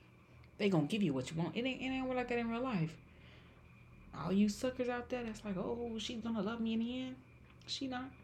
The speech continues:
Don't do it to yourself. Don't let go of a fan shorty that kisses you and does some outrageous things for you that actually bonds with you.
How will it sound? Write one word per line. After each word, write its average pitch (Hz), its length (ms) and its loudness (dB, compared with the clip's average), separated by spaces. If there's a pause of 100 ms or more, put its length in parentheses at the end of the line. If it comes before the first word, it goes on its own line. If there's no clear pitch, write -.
(460)
Don't 185 180 -2
do 254 120 -2
it 254 60 -4
to 180 100 -2
yourself. 160 240 -4 (920)
Don't 185 200 0
let 240 160 -6
go 240 180 2
of 220 120 2
a 180 180 4
fan 208 440 0
shorty 208 360 0 (580)
that 165 180 -8
kisses 226 400 0
you 214 220 2 (3250)
and 170 120 -4
does 220 180 -2
some 214 100 -4
outrageous 208 400 0
things 226 460 -2 (1120)
for 196 180 4
you 240 360 2 (680)
that 170 180 -2
actually 220 320 0
bonds 220 300 0
with 240 180 -6
you. 254 200 -4